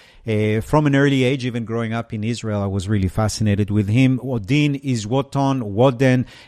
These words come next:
Uh, we name Wednesday after him. And he's considered to be a very interesting god. He's the Norse, uh, god. He's the, uh, the ultimate god of, uh, the Norse tradition.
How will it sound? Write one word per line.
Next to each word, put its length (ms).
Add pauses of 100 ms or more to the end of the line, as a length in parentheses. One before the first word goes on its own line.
Uh, 280
we 280
name 320
Wednesday 720
after 460
him. 340 (480)
And 180
he's 240
considered 460
to 80
be 400 (280)
a 120
very 260
interesting 680
god. 220
He's 160
the 100
Norse, 600
uh, 300
god. 300
He's 220
the, 280
uh, 320
the 140
ultimate 440
god 260
of, 200
uh, 220 (120)
the 160
Norse 360
tradition. 600